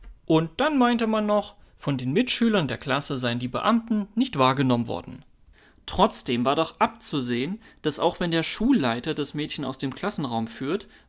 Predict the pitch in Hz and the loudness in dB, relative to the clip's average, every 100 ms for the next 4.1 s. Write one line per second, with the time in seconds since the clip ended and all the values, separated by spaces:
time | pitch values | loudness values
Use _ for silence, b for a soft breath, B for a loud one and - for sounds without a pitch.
0 | - 143 139 175 - 165 151 151 147 139 | -4 0 0 0 -2 -2 -2 -2 -2 -2
1 | 131 147 147 - 143 175 - - 143 - | -2 -2 -4 -4 -4 -4 -6 -6 -8 -6
2 | 151 226 - 185 175 - 233 - - 143 | -4 -4 -2 -4 -2 0 2 2 0 -2
3 | 143 156 147 147 143 - 233 208 131 127 | -4 -6 -4 -2 -2 0 2 2 0 -2
4 | - | -2